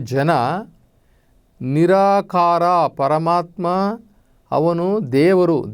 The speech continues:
ದೇವರು ಅನ್ನಿಸ್ಕೊಂಡಿರ್ತಕ್ಕಂಥವನು ಅವನು ನಿರಾಕಾರ ಅಂತ ತಿಳ್ಕೊಂಡು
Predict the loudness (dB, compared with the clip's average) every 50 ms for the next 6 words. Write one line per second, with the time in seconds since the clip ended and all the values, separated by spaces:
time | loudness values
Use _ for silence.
0 | -2 0 0 2 2 2 2 0 0 -2 -4 -6 -8 -8 -8 -4 -4 -4 -4 -4
1 | -4 -6 -4 -4 -4 -6 -4 -4 -4 -4 -2 -2 -4 -6 -8 -12 -18 _ _ _
2 | _ _ _ _ -2 -2 0 0 -2 -2 -4 -4 -6 -8 -16 _ _ _ _ _
3 | -4 -2 0 2 2 2 2 0 0 0 0 0 0 2 0 0 -2 -2 -4 -8
4 | -6 -4 -6 -6 -4 -2 -2 -2 0 0 2 2